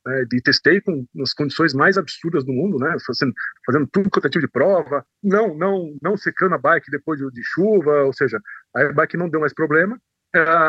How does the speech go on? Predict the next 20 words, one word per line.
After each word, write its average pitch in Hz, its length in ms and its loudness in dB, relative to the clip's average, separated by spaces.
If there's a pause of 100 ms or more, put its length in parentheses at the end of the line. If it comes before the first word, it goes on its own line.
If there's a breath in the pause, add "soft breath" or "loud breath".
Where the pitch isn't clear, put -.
(200)
foi 208 140 4
aí 208 200 0
que 240 260 -8 (560 loud breath)
a, 160 600 2
a 151 40 2
Shimano, 202 680 0 (240)
é, 143 180 2
me 180 100 2 (260)
chamou 190 300 2
pra 202 200 0
desenvolver 185 240 0
um 185 60 -4
projeto 180 420 0
em 196 60 -2
conjunto 185 340 -4 (180)
com 196 80 -6
eles. 123 160 -2 (260)
Eles 135 260 2
iam 185 240 2
lançar 170 600 0